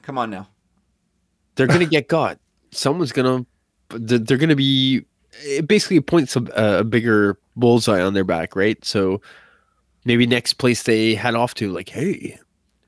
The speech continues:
Speaker 2: is that the Bad Batch?"
Speaker 1: I, and that's kinda my point about this episode is that, fine,
Speaker 2: And
Speaker 1: things
Speaker 2: Fennec Shan,
Speaker 1: happened.
Speaker 2: again, like, sorry, Kyle,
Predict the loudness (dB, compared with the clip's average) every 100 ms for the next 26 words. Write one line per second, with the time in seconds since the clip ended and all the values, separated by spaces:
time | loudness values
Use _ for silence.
0 | -12 -8 -8 -10 -10 -12 -14 -20 _ -20
1 | -12 -6 -4 -4 -6 -6 -6 -8 -10 -12
2 | -12 -16 _ -20 -18 -12 -8 -6 -8 -10
3 | -10 -10 -10 -14 -12 -12 -12 -12 -14 -14
4 | -12 -10 -10 -10 -10 -10 -12 _ _ _
5 | _ _ -20 -20 -20 -20 -20 -20 _ _
6 | -20 -20 -8 -4 -2 0 0 2 0 0
7 | 0 0 0 -2 0 0 -4 _ _ -4
8 | -4 0 0 0 -2 -4